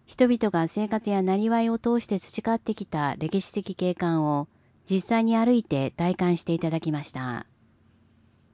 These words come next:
サウナーズファンタジー。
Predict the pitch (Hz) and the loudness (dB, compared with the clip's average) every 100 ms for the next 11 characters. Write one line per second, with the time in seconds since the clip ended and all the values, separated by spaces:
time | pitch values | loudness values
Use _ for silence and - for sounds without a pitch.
0 | _ _ _ _ _ _ _ _ _ _ | _ _ _ _ _ _ _ _ _ _
1 | _ _ - 220 233 240 240 240 226 226 | _ _ -2 4 8 8 8 6 4 4
2 | 226 220 175 147 135 123 - | 2 2 -2 0 -2 -2 -4